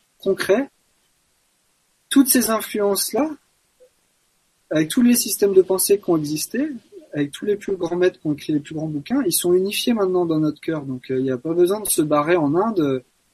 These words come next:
Si, ok, enfin, si vous voulez, ceux, ceux qui ont besoin d'aller là-bas, faire un petit voyage dans les plus grands temples, c'est cool et tout, mais toutes les dimensions sont accessibles ici maintenant. Donc, euh, d'une, faut le, faut le vivre et s'en rendre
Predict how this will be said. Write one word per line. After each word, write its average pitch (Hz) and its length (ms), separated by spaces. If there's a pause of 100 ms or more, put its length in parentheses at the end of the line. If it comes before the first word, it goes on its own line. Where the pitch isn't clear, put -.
(840)
Si, - 260
ok, 190 200
enfin, 160 320
si 143 180
vous 143 120
voulez, 196 260
ceux, 139 380
ceux - 160
qui 139 120
ont 143 40
besoin 143 300
d'aller 135 220
là-bas, 139 300
faire 139 200
un 127 80
petit 127 200
voyage 143 340
dans 139 140
les 131 100
plus 139 160
grands 135 180
temples, 151 280
c'est 139 140
cool 190 280
et 143 80
tout, 180 160
mais 143 240 (1160)
toutes - 180
les 196 80
dimensions 196 440
sont 196 180
accessibles 165 460
ici 170 220
maintenant. 175 380
Donc, 147 260
euh, 135 120 (440)
d'une, 170 320
faut 156 220
le, 139 160 (240)
faut 151 160
le 139 80
vivre 202 340
et 151 40
s'en 147 160
rendre 143 200